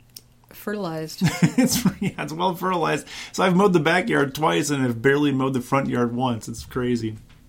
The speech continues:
Speaker 1: So today was a, it was a typical spring day. It was like
Speaker 2: Pretty
Speaker 1: the
Speaker 2: much.
Speaker 1: official beginning of spring. You mowed,
Speaker 2: Yeah.
Speaker 1: you made some flower arrangements,
Speaker 2: Yeah.
Speaker 1: and, um, Rollo got a bath.
Speaker 2: Yeah.
Speaker 1: Which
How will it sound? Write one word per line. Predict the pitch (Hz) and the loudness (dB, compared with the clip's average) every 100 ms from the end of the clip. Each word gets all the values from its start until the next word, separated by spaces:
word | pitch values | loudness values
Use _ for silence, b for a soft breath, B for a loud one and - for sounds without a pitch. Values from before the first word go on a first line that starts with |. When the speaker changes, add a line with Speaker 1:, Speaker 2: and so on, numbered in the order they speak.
| - B B B | -20 B B B
Speaker 1:
So | - 240 | -6 -2
today | 254 226 220 | 2 2 2
was | 214 208 | 0 0
a, | 202 202 208 196 - - | -2 -2 -4 -6 -12 -12
it | 214 | -4
was | 208 | -2
a | 214 | 0
typical | 233 233 226 | -2 -2 -4
spring | 220 214 208 | -4 -4 -4
day. | 220 240 170 170 - | -2 -4 -6 -10 -10
It | 185 | -6
was | 190 | -2
like | 196 | 2
Speaker 2:
Pretty | 180 220 | 4 4
Speaker 1:
the | |
Speaker 2:
much. | - | 6
Speaker 1:
official | 220 233 | 4 4
beginning | 202 196 202 208 | 2 2 2 2
of | 202 | 0
spring. | - 247 180 | -2 0 2
You | 190 | 2
mowed, | 180 170 175 185 | 4 4 4 6
Speaker 2:
Yeah. | 165 185 B B | 4 2 B B
Speaker 1:
you | 185 185 | -2 0
made | 180 175 | 0 0
some | 185 | -2
flower | 175 180 190 196 202 196 233 214 | 2 4 4 2 -4 -10 -6 -2
arrangements, | 202 208 202 240 247 247 | 0 0 2 4 4 4
Speaker 2:
Yeah. | 135 | 2
Speaker 1:
and, | 202 196 196 | 2 0 0
um, | 196 196 190 190 190 - _ - | 0 -2 -2 -6 -8 -10 _ -4
Rollo | 202 190 190 | 0 0 0
got | 202 | -2
a | 202 | -2
bath. | 269 196 - - _ - | -2 -4 -10 -20 _ 2
Speaker 2:
Yeah. | 147 254 269 | 6 6 4
Speaker 1:
Which | 208 202 | 0 -2